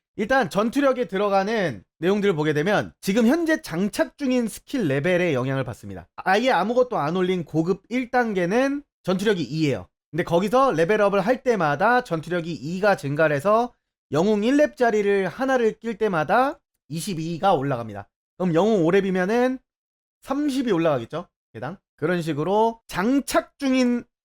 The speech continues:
스킬 레벨, 그러니까 내가 장착을 안 하고 있으면은 전투력이 올라가지 않습니다. 근데 장착 중인 스킬이 있으면은 거기에 맞게끔 전투력이 올라갑니다. 이-, 여기, 이거는 방어 스킬, 액티브 스킬,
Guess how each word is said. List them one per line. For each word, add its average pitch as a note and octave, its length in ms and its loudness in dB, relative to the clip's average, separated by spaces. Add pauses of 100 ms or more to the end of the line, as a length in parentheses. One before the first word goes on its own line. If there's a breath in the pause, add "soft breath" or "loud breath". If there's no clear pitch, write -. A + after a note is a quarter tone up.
(300)
스킬 - 320 -2
레벨, C#3+ 400 0 (720)
그러니까 D3 240 -2
내가 A3+ 160 2
장착을 B3 520 0
안 D#3+ 160 0
하고 G#3+ 160 2
있으면은 G#3 560 0
전투력이 F#3 420 0
올라가지 E3 300 2
않습니다. B2 340 -6
근데 A#2+ 160 -8
장착 D#3+ 420 -10
중인 F#3 280 -8
스킬이 D#3+ 260 -10
있으면은 F#3 560 -6 (400)
거기에 D3+ 280 -2
맞게끔 F#3 680 -2 (300)
전투력이 C#3+ 280 0
올라갑니다. C#3+ 360 0
이-, C#3 120 0
여기, D#3+ 300 -2
이거는 C4 480 2 (380)
방어 A3+ 260 2
스킬, G3 460 -2 (240)
액티브 A3+ 360 0
스킬, C#4+ 480 0